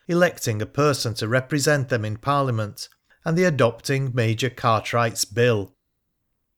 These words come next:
H. Hunt, Esquire, in the chair. Major Cartwright, Sir Charles Wolseley, Mister Charles Pearson, Mister Wooler,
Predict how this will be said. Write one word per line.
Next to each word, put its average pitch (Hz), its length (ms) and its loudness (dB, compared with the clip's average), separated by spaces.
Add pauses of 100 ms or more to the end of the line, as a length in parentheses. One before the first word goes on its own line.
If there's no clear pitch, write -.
H. 151 300 2
Hunt, 170 300 2
Esquire, 104 680 0
in 127 180 -2
the 143 80 2
chair. 120 600 2 (1040)
Major 120 320 0
Cartwright, 131 800 2 (280)
Sir - 200 -2
Charles 139 520 2
Wolseley, 127 640 0 (280)
Mister 190 280 0
Charles 127 480 2
Pearson, 113 600 2 (360)
Mister 185 240 0
Wooler, 117 480 4